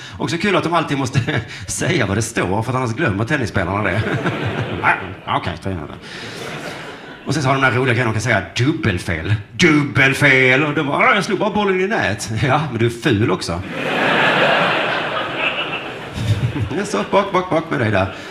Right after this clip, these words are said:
Kan du stå. Tycker det är kul också när de får säga så, "Nu är det fördel Djokovic." Tänk man, "Vad är det för fördel?" <laughs> Har han fått för fördel nu? Då är det att han leder med en poäng.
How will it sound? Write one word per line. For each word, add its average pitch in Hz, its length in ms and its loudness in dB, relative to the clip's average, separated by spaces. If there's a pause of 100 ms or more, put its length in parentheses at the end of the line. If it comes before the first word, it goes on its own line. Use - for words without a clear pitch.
(120)
Kan 127 100 -6
du 98 80 -2
stå. 90 200 -4 (640)
Tycker 165 160 2
det 190 40 4
är - 20 -4
kul 190 160 6
också 185 160 2
när 170 80 4
de 147 40 -2
får 151 60 -2
säga 160 240 4
så, 151 200 2
"Nu 156 120 4
är 190 40 6
det 190 80 4
fördel 190 680 2
Djokovic." 143 600 0
Tänk 101 180 -4
man, 82 140 -6
"Vad 143 180 -4
är 92 40 -6
det 110 100 0
för 85 120 -6
fördel?" 98 760 -4 (300)
<laughs> 170 100 -6 (180)
Har 170 100 -2 (380)
han 143 180 -4
fått 147 160 -4
för 98 60 -8
fördel 98 540 -2
nu? 95 140 -2
Då 151 80 0
är 202 60 2
det 185 60 2
att 143 80 -2
han 147 80 -2
leder 131 220 0
med - 120 -2
en 101 160 0
poäng. - 360 -2